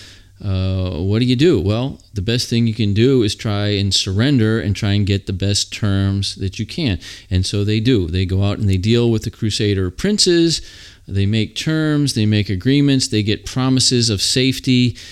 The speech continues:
and the results vary. Now, it would be easy to say that they're all lies, and as soon as the Crusaders get in, they slaughter everybody.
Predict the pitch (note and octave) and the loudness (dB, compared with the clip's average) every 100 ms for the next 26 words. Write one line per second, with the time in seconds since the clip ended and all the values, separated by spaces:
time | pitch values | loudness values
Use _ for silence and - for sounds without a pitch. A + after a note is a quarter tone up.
0 | - - B2 B2 B2 B2 D#3 E3 D3 A#2+ | -16 -4 0 2 2 0 -2 -2 -4 -4
1 | G2+ A2+ F#2+ D2+ B1+ C3 G2 G#2+ G2+ - | -2 -2 -2 -4 -6 -8 -6 -4 -4 -2
2 | B2+ B2+ D#3+ C3+ C#3+ C3+ C3+ C#3 B2 A#2 | 0 2 2 4 4 4 4 4 4 2
3 | A#2 - G#2+ G2+ G#2 G2 F#2+ - G#2+ G#2+ | 0 0 -2 0 -2 0 -2 -4 -8 -4
4 | G2 G2 G2 F#2 G2+ A#2 A#2+ A2+ G#2+ G#2 | -2 -2 -4 -4 -4 -4 -4 -2 0 2
5 | G2+ F#2+ - G2+ G2+ F#2 - G2 - F#2+ | 2 2 2 4 4 2 0 0 2 2
6 | F#2+ F2+ F#2+ F#2 F#2 F#2 F2+ - G#2+ F#2+ | 2 0 0 2 2 2 4 2 0 -2
7 | F#2 F2+ G#2+ G#2+ F#2+ F#2+ G2 F#2+ F#2+ F#2+ | 0 0 0 0 0 0 -2 2 0 -2